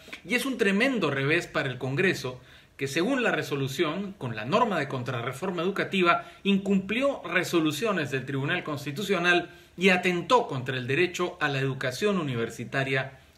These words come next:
de calidad. Esta es una muy buena noticia para la educación en el Perú, porque los estudiantes podrán seguir asistiendo a las universidades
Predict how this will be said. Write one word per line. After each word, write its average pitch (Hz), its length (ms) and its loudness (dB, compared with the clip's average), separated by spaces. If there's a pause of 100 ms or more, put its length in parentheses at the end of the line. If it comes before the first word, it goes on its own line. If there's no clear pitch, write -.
de 123 220 -6
calidad. 107 480 -6 (1080)
Esta 262 220 2
es 269 140 0
una 254 380 0
muy 240 340 4
buena 175 320 2
noticia 160 540 -2
para 151 180 2
la 131 80 0
educación 131 460 -2
en 151 120 0
el 135 100 0
Perú, 202 320 6 (340)
porque 196 240 4
los 190 160 4
estudiantes 208 540 4
podrán 190 480 4
seguir 185 340 4
asistiendo 202 720 0
a 131 60 0
las 123 180 -4
universidades 151 840 0